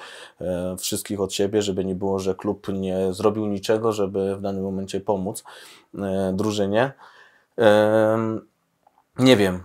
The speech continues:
nie wiem, no po prostu nie wie-, mm, nie wiem, czy jak, jakie tam powinno być na chwilę obecną, mm, rozwiązanie, nie rozmawiam tam na tyle blisko drużyny nie jestem, żeby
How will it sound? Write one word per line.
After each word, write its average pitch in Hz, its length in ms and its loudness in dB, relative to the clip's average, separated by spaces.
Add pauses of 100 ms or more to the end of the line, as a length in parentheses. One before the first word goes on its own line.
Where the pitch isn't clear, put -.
nie 131 160 4
wiem, 107 160 2
no 110 140 2
po 123 120 -2
prostu 123 720 6
nie 135 200 6
wie-, 120 800 4 (320)
mm, 117 460 -6 (380)
nie 139 260 0
wiem, 135 180 2
czy - 140 2
jak, 117 160 4 (300)
jakie 120 300 8
tam 117 160 2
powinno 123 260 2
być 120 220 -2
na 117 100 2
chwilę 120 240 4
obecną, 113 760 2 (480)
mm, 110 280 -6 (220)
rozwiązanie, 117 600 4
nie 110 440 2
rozmawiam 113 520 4
tam 113 180 2
na 110 80 -2
tyle 110 240 2
blisko 110 720 0 (360)
drużyny 113 420 -4
nie 110 160 -4
jestem, 110 320 -4
żeby 110 400 0